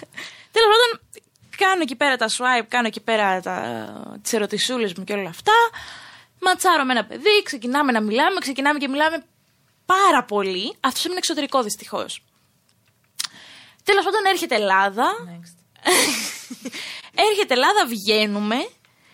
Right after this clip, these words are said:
Speaker 1: Και όπως είμαστε, είμαστε έξω, συζητάμε, πίνουμε και όλα αυτά, τον παίρνει, τον παίρνει κάποια βιντεοκλήση. Το, το θυμάμαι γιατί είχα δει τη φωτογραφία που πετάχτηκε στο κινητό. Τον παίρνει κάποια βιντεοκλήση. Πηγαίνει λίγο πιο δίπλα, απαντάει όλα αυτά.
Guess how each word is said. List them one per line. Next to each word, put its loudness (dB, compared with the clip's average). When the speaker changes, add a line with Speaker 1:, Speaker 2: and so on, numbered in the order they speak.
Speaker 1:
Και -6
όπως 4
είμαστε, 2
είμαστε 2
έξω, 2
συζητάμε, 0
πίνουμε -4
και -8
όλα -4
αυτά, -2
τον 2
παίρνει, 0
τον -4
παίρνει 0
κάποια -2
βιντεοκλήση. 0
Το, 0
το 0
θυμάμαι 0
γιατί -6
είχα 0
δει -4
τη -12
φωτογραφία 0
που 0
πετάχτηκε -2
στο -8
κινητό. -2
Τον 0
παίρνει 4
κάποια 2
βιντεοκλήση. -2
Πηγαίνει 2
λίγο 6
πιο -4
δίπλα, 4
απαντάει 4
όλα 0
αυτά. -6